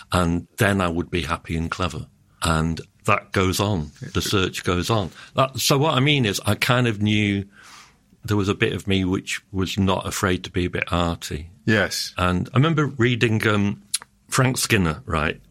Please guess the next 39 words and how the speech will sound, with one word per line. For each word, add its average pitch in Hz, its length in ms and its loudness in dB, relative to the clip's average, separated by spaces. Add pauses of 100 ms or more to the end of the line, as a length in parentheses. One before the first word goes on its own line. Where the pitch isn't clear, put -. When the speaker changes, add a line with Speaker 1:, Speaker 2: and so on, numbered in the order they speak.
(120)
Speaker 1:
Obviously, 107 260 0
he's 92 100 0
a 110 40 2
West 101 260 -2
Brom 123 220 0
fan 80 240 -2
like 80 200 -4
me. 80 200 -4
I, 90 100 -2
I, 92 240 -4 (140)
I, 98 180 -4
I 101 80 0
like, 107 220 -2
quite 113 200 0
like 87 220 -2
Frank 90 240 -4
Skinner. 85 340 -2
I 90 60 0
read 117 240 0 (500)
his 95 420 -2
autobiography, 87 880 -2 (680)
and 85 360 0 (140)
in, 131 240 -2
in 147 160 2
it, 101 200 -2
at 113 180 -2 (140)
various 139 420 2
times, 92 720 -2 (280)
he, - 120 2
you 208 100 2
know, 190 80 2
he, 156 260 0
he's 156 280 0
an 135 60 2
English 107 320 0
literature - 360 -4
graduate, 85 540 -2
Speaker 2:
Mm. - 0 - (640)
Speaker 1:
and 95 400 2